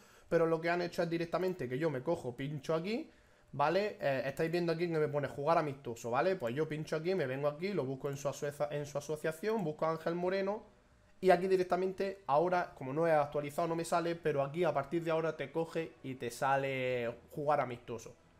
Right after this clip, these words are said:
Le coges, le pinchas jugar amistoso y me va a hacer el amistoso como si fuera posi-, por asociación y tendría su nivel de equipo de ciento veinticuatro contra mí de ciento seis con ocho.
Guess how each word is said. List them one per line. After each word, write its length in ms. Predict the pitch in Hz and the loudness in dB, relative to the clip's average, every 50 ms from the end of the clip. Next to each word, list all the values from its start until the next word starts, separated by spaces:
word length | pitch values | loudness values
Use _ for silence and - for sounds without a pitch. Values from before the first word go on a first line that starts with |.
| _ - | _ -10
Le 140 | 113 110 104 | -10 -10 -4
coges, 280 | - 160 151 - 117 113 | -2 -2 -2 -2 -4 -6
le 80 | 110 | -6
pinchas 320 | - - 143 139 - 151 - | -6 -8 -8 -4 -4 -4 -2
jugar 240 | - 151 151 151 156 | -2 -2 0 0 0
amistoso 600 | 156 160 156 - 175 170 170 170 175 175 - - | -2 -4 -6 -6 -6 -6 -4 -4 -6 -6 -6 -8
y 100 | - 143 | -8 -6
me 100 | 143 135 | -4 0
va 100 | 131 147 | 2 2
a 40 | 147 | 2
hacer 380 | 147 - 156 156 151 123 - - | 2 2 2 2 2 2 0 -2
el 260 | 123 127 127 127 127 | -4 -2 -2 -2 -2
amistoso 560 | 123 127 127 127 - 175 170 170 170 170 170 - - - - | -4 -6 -6 -6 -4 -4 -4 -4 -4 -6 -8 -10 -16 -20 -16
como 180 | - 131 127 123 | -12 -10 -8 -8
si 140 | - - 123 | -8 -10 -8
fuera 360 | - 156 147 147 143 143 143 139 | -6 -4 0 2 2 2 2 0
posi-, 240 | 143 139 - 160 | -2 -6 -8 -12
por 200 | - - 147 147 143 | -8 -4 0 0 0
asociación 680 | 139 143 151 143 - 156 151 151 - 175 175 175 185 - - - - - - - - - - - - | 0 0 -4 -6 -4 -4 -4 -2 0 0 0 0 -2 -6 -12 -18 -20 -20 -20 -20 -20 -20 -20 -12 -8
y 80 | - 151 | -4 0
tendría 540 | 143 143 143 147 147 151 151 151 151 151 | 0 0 0 2 2 4 6 6 6 4
su 140 | 147 - 147 | 2 0 -4
nivel 240 | 135 135 143 139 135 | -2 0 0 0 0
de 60 | 143 | 0
equipo 260 | 139 139 147 143 143 | -4 -4 -4 -2 -2
de 100 | 135 123 | -2 -2
ciento 240 | 123 143 139 127 - | -2 -4 -6 -6 -6
veinticuatro 560 | 139 135 117 139 131 131 139 139 143 143 143 | -6 -6 -6 -6 -4 -2 -2 0 0 -2 -2
contra 320 | 135 131 123 123 120 117 120 | -4 -6 -6 -6 -6 -6 -4
mí 120 | 123 127 | -4 -4
de 120 | 139 131 113 | -4 -4 -4
ciento 380 | - 120 120 117 113 - 107 | -4 -6 -8 -6 -6 -8 -10
seis 180 | - 101 101 - | -8 -10 -10 -10
con 140 | - - 104 | -12 -10 -10
ocho. 260 | 101 98 - - 95 | -10 -10 -12 -14 -18